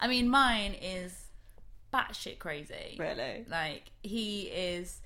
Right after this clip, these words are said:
Speaker 1: when you think of psycho killer, like, he's everything. He is out the box, bizarre. Um,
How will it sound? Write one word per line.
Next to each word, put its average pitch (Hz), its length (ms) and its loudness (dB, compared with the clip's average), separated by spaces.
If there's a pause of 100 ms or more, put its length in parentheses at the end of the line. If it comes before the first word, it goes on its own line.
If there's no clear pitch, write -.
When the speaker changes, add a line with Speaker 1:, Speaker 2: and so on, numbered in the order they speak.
(260)
Speaker 1:
when 208 200 -2
you 196 240 -4
think 202 300 -6
of 180 220 0 (420)
psycho 170 460 -2
killer, 156 540 -2
like, 151 380 -6 (200)
he's 180 400 -8
everything. 151 840 -6 (140)
He 156 200 -10
is 151 220 -12
out 160 320 -4
the 165 60 -8
box, 139 440 -6
bizarre. 120 600 -6 (840)
Um, 156 460 -10